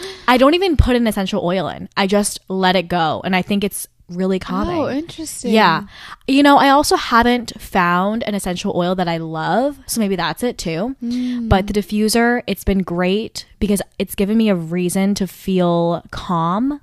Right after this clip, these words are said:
Speaker 1: when I go in the office. And I think especially if you work in a place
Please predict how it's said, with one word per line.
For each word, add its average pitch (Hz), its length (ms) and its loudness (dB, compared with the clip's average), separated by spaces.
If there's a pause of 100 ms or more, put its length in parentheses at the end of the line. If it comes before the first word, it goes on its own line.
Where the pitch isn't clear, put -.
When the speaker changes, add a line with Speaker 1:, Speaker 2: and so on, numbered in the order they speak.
Speaker 1:
when 247 120 0
I 254 60 2
go 262 100 4
in 262 80 4
the 269 100 4
office. 277 580 -2 (420)
And 185 720 0 (460)
I 202 100 0
think 226 160 2
especially 196 380 0
if 254 100 -2
you 285 100 6
work 170 520 0
in 190 120 0
a 185 60 -2
place 165 500 -8